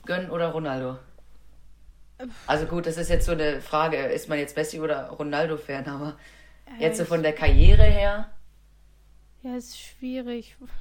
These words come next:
Speaker 2: Keine Ahnung, ehrlich
Speaker 1: Stell dir mal vor, das haben ja auch schon viele gesagt, jetzt so Argentinien, äh, gegen Portugal im Finale.
Speaker 2: Das wär geil,
Speaker 1: Und
Speaker 2: natürlich.
Speaker 1: dann, dass dann einer von den beiden dann so das entscheidende Tor macht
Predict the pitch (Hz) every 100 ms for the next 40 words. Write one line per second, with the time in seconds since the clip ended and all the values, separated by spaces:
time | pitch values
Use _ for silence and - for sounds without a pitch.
0 | - - - - - - - - - -
1 | - - - - - - - - - 214
2 | 202 196 196 190 185 - 196 214 196 180
3 | 175 170 165 - 151 151 180 165 170 165
4 | - 175 160 160 160 160 - - - -
5 | - - 185 175 156 143 139 - - -
6 | - _ - - - - 165 165 156 170
7 | 175 165 151 143 143 147 143 156 185 208
8 | - - 240 240 247 226 214 208 208 180
9 | 165 170 180 175 - - - - - -
10 | - - - - - - 170 165 185 139
11 | 175 170 170 160 160 165 170 160 156 156
12 | 151 151 147 165 175 165 156 160 165 160
13 | 165